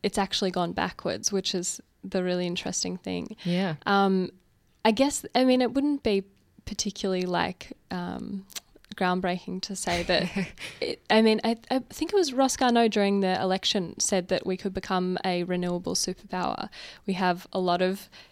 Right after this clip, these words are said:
Speaker 1: sun, we have a <laughs> lot of wind, we have a lot of, you know, potential geothermic power.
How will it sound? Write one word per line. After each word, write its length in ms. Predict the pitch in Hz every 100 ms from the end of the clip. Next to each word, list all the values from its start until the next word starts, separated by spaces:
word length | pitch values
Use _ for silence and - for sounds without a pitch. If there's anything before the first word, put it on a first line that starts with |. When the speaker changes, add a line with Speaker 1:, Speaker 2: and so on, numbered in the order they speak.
| _
Speaker 1:
sun, 400 | - - 190 185
we 100 | 185
have 160 | 185 185
a 20 |
<laughs> 100 | 180 214
lot 120 | 226
of 180 | 226 208
wind, 360 | 185 180 185
we 120 | 185
have 320 | 190 180 175 - - - -
a 60 |
lot 240 | 180 180 -
of, 300 | 190 185 196 202 -
you 140 | 202
know, 120 | 175
potential 400 | 180 180 185 185
geothermic 640 | 180 185 185 185 185 185 185
power. 500 | 185 180 175 175